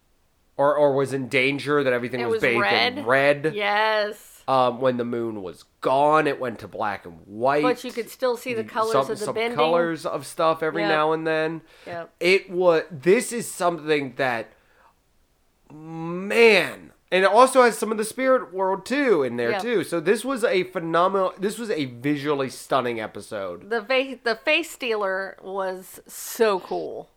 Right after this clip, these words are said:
Speaker 1: So, so basically, Zuko has, has Aang, but is also ta-, has taken him out onto an Arctic tundra. Sokka, Katara, and Yugo search for him. Um,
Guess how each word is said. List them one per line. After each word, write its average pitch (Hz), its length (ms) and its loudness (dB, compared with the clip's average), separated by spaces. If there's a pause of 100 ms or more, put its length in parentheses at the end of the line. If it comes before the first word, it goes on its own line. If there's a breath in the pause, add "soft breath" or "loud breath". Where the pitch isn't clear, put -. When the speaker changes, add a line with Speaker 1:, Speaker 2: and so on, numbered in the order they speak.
(100)
Speaker 1:
So, 147 440 4 (400 soft breath)
so 165 200 0
basically, 170 1000 2
Zuko 185 720 4
has, 143 560 2 (100)
has 143 260 4
Aang, 117 480 0
but 120 120 -2
is 113 120 -8
also 131 400 0
ta-, 127 280 -4
has 120 220 -8
taken 131 320 -4
him 127 220 -4
out 123 180 0
onto 120 240 -2
an 117 160 -2
Arctic 131 380 -4
tundra. 110 480 -6 (520 soft breath)
Sokka, 151 400 0
Katara, 139 360 2
and 131 80 -4 (220)
Yugo 131 140 0
search 190 320 2
for 190 220 0
him. 175 380 2 (480 soft breath)
Um, 123 400 2